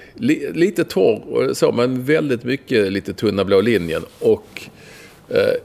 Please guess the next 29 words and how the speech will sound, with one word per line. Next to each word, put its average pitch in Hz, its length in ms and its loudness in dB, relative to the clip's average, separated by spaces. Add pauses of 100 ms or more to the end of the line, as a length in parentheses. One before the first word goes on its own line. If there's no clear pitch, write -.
superintressant, 98 1000 -4
som 98 100 -8
du 101 200 0
har 101 280 0
sagt - 420 -6
och - 60 -8
varit 90 140 -8
inne 104 160 -6
på, 82 240 -2
att - 220 -10
man 90 300 -6
hela 101 260 0
ti-, 110 160 -6
det 101 120 -6
här 101 160 0
handlar 104 180 0
alltså 95 160 -4
om 92 120 -8
ubåtsmordet, 78 1000 -4
Peter 82 280 -2
Madsen, - 500 -8
galningen. 50 440 -4 (560)
Eh, - 100 -6 (440)
och - 300 -6
man 98 240 -2
gör 95 360 2 (200)
hela 101 420 -2
programmet 101 560 -4 (260)
utan, 101 560 -4